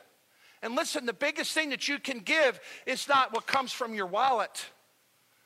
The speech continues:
One of the greatest resources we have to give, the, the most expensive, the most valuable resource that every man and woman has in this room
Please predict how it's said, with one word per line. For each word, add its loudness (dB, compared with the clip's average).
One 2
of -4
the -6
greatest 0
resources -2
we -4
have 0
to -6
give, 0
the, -2
the 0
most -2
expensive, 0
the -4
most -4
valuable 2
resource -2
that -6
every 0
man 0
and -4
woman 0
has 4
in -4
this -4
room 0